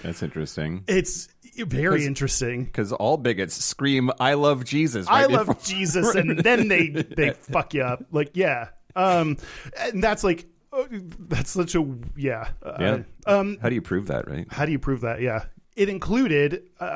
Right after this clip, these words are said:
Speaker 2: a quote from this, "The target group may be, may be made up of atheists, individuals from a specific racial community who share a similar sexual orientation,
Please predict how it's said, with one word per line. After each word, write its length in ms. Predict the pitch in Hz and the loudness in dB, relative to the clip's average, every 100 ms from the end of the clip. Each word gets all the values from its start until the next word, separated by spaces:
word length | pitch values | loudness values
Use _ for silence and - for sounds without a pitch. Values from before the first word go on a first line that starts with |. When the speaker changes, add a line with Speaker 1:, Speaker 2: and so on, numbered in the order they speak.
| 175 | -2
Speaker 2:
a 160 | 170 143 | 0 -2
quote 320 | - 180 180 | 2 0 2
from 100 | 139 | 0
this, 220 | 131 - | 0 -4
"The 200 | 180 139 | -6 -4
target 360 | 135 233 269 226 | 0 0 0 -2
group 200 | 190 214 | -6 -4
may 160 | 170 175 | 0 0
be, 400 | 170 160 156 - _ _ _ - - - - | 2 0 0 -4 _ _ _ -18 -18 -20 -6
may 180 | 160 160 | -2 0
be 120 | 156 | 0
made 160 | 151 139 | 0 0
up 160 | 135 | -2
of 140 | 117 - | -6 -2
atheists, 560 | 226 226 208 208 208 - | 0 0 2 0 0 -4
individuals 460 | 143 135 131 135 | -2 -2 0 -2
from 160 | - 131 | -2 -2
a 60 | 123 | -2
specific 420 | - - 139 - 123 | -4 -4 -4 -6 -2
racial 340 | 180 - 202 | 0 2 0
community 640 | - 180 175 165 170 165 - - - | 0 -2 0 0 0 0 -4 -18 -8
who 120 | 139 | -4
share 220 | - 143 | 0 0
a 60 | 131 | 2
similar 340 | - 127 123 | 0 0 0
sexual 400 | 120 135 - 123 - | 0 -2 -2 -4 0
orientation, 760 | 120 120 - 208 - 214 208 | -2 0 2 2 2 0 -2